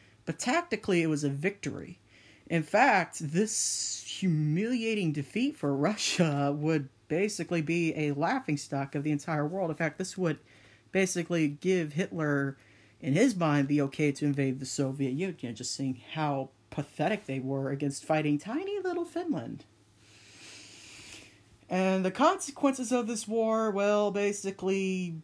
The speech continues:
Finland really wanted their land back, and they, their relations with the Allies were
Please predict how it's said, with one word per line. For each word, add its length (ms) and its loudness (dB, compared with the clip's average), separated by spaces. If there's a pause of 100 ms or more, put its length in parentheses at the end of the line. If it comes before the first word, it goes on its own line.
(160)
Finland 840 -2
really 920 2
wanted 300 0
their 140 0
land 340 -2
back, 500 0
and 360 0
they, 420 -2
their 260 -2
relations 480 -2
with 100 -4
the 120 0
Allies 640 2
were 300 -6